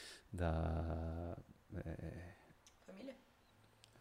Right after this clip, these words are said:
Speaker 1: a família, você ter, ser
Speaker 2: Educação,
Speaker 1: muito arraigado à sua terra, seu, ter suas,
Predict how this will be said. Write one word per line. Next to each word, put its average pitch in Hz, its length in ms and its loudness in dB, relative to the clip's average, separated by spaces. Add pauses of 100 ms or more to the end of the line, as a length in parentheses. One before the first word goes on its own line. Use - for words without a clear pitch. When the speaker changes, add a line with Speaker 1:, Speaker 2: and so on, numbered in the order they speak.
(320)
Speaker 1:
a - 40 0
família, 92 600 8
você 92 360 4
ter, 98 320 10
ser - 200 8
Speaker 2:
Educação, 95 180 10
Speaker 1:
muito 104 200 12
arraigado 98 500 12
à 95 40 10
sua 92 160 10
terra, 98 400 12
seu, 92 640 10
ter 95 200 12
suas, - 560 8